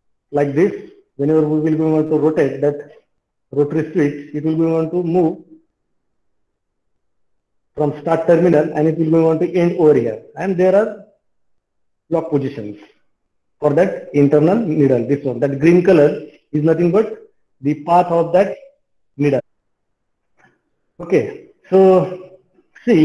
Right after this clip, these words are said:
here, initially we will going to consider that needle position at any one level. Suppose it is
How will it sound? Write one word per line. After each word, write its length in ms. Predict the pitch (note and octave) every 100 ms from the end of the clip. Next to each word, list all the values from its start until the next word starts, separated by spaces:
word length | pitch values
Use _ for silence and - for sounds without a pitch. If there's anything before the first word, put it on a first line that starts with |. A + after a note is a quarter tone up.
| D#3+
here, 200 | C#3 G#3 - - - _ _ _ _ _ _ _ _ _ _ -
initially 680 | F3 G3 A3+ F3 D#3 G#3+
we 120 | D3 D#3
will 160 | F3
going 300 | E3 F3 F3+
to 80 | F3 E3+
consider 460 | D#3+ D#3+ G#3 E3+ C#3+ - - - _ _ _ _ _ _ _ C#3
that 400 | C#3+ C#3+ C#3+ - - _ _ _ _ _ _ _ _ _ _ _
needle 420 | D3 D#3+ F3+ G3+ G3
position 640 | E3+ F3 E3+ D#3 D3+ - - _ _ _ _ _ _ _
at 160 | C#3+ C#3+ - - - - - - - - _ _ _ _ _ _ _ _ _ _
any 240 | D3+ D#3+
one 400 | E3+ F3+ F3 E3+
level. 260 | D#3+ D3 C#3+ F#3+ - - _ _
Suppose 360 | D3 D#3 D#3+ D#3+
it 80 |
is 120 | E3